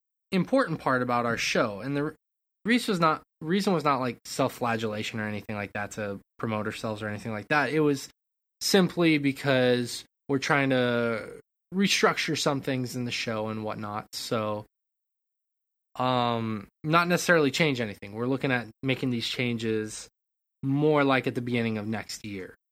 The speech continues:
We're, we're exploring ideas and stuff like that. So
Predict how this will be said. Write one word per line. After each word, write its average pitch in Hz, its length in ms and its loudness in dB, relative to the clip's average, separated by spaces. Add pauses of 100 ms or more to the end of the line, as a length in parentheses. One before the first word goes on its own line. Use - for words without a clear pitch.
We're, 120 280 -4
we're 131 120 2
exploring 156 560 2
ideas 131 580 2
and 117 100 -6
stuff - 200 -6
like 117 120 -6
that. 107 260 -2 (400)
So 131 520 4